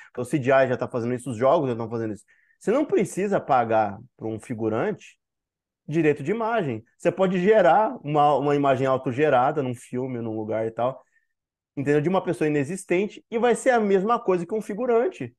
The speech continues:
Você não precisa mais, eu, entendeu? É, muitas vezes você tinha que gastar dinheiro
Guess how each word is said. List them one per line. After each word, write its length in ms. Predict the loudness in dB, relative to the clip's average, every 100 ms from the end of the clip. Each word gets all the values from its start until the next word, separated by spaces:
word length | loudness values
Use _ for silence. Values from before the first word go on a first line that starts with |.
| _ _
Você 120 | -2
não 100 | -2
precisa 280 | 0 0 4
mais, 200 | 4 2 0 -16 _
eu, 220 | 2 4
entendeu? 280 | 2 2 2
É, 180 | 4 4 2
muitas 200 | -4 0 0
vezes 60 | 0
você 60 | -2
tinha 140 | -4
que 80 | 0
gastar 280 | -2 0 0
dinheiro 400 | 2 2 2